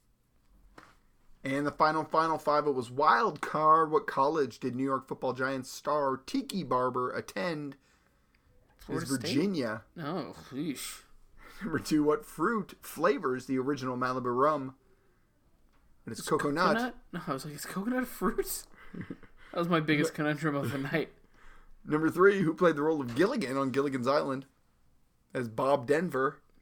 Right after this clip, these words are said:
Speaker 2: To-, what?
Speaker 1: Not John Denver. <laughs> Bob Denver.
Speaker 2: Oh.
Speaker 1: Number four.
Speaker 2: Brothers?
Speaker 1: What, what you don't know. Maybe. What U S state do the N H L's Islanders play in?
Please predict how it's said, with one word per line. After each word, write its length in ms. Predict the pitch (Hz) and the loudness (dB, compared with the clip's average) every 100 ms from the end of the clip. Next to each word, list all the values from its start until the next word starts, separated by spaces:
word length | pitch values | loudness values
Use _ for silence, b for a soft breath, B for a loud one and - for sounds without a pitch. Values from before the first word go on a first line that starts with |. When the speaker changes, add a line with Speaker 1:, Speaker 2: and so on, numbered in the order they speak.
| _ | _
Speaker 2:
To-, 200 | - 147 - - 104 | -10 -10 -12 -20 -12
what? 480 | 165 156 381 - - - _ _ _ 339 403 B B _ _ _ _ _ _ | -2 0 0 -2 -12 -16 _ _ _ -20 -20 B B _ _ _ _ _ _
Speaker 1:
Not 180 | 151 151 | 0 2
John 300 | 151 143 139 | 2 2 2
Denver. 540 | 113 107 117 - - - | -4 -6 -8 -8 -10 -12
<laughs> 40 | - - _ _ _ _ _ _ _ _ b b b b _ _ _ _ | -20 -20 _ _ _ _ _ _ _ _ b b b b _ _ _ _
Bob 280 | - 127 127 | 0 2 2
Denver. 400 | 110 143 - - _ _ _ | -4 -10 -12 -16 _ _ _
Speaker 2:
Oh. 40 | 170 | -2
Speaker 1:
Number 200 | 147 160 | 2 2
four. 380 | 196 175 131 - | 4 6 4 2
Speaker 2:
Brothers? 300 | 147 202 427 | 2 4 4
Speaker 1:
What, 180 | 165 - - _ _ _ - | 2 0 -2 _ _ _ -2
what 320 | 156 160 151 | 6 6 6
you 140 | 147 | 0
don't 260 | 139 135 143 | 0 -2 -2
know. 240 | 120 101 - b b b _ _ | -6 -6 -10 b b b _ _
Maybe. 380 | 147 165 143 123 - _ | -4 -2 -2 -6 -12 _
What 200 | 160 185 | 2 2
U 240 | 160 175 165 | 4 8 8
S 100 | - | 8
state 380 | - 185 196 156 - - | 2 4 4 2 -4 -4
do 80 | |
the 200 | 123 127 | -4 -2
N 120 | 135 147 | -2 -2
H 160 | 131 | 2
L's 200 | 151 135 - | 2 0 -2
Islanders 500 | 123 180 220 135 123 | -2 0 0 -4 -4
play 180 | - 123 | -6 -4
in? 240 | 120 127 | -4 -6